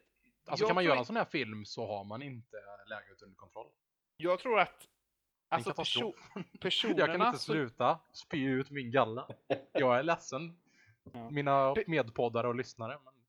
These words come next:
Speaker 2: eh, pe-, alltså,
Speaker 1: det här är någonting jag
Speaker 2: personerna
Speaker 1: börjar få ur
Speaker 2: som
Speaker 1: mitt hjärta.
Speaker 2: gjorde The Matrix, och nu menar jag Wachowski-bröderna,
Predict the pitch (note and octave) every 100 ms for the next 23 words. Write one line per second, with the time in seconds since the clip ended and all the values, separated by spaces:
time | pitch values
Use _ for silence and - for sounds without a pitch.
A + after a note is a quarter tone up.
0 | - C#3 - G3+ - E3 F3+ B2+ C3+ E3+
1 | D#3 D3+ C#3 - - B2+ A#2 A2+ A2 B2
2 | B2+ B2 B2+ - _ _ _ _ C#3 C#3
3 | B2 - - F3 - - - _ _ _
4 | - - - D3+ E3 F3+ B2+ A2+ A#2+ B2
5 | C3 - G2+ G2 F#2+ A#2 C3+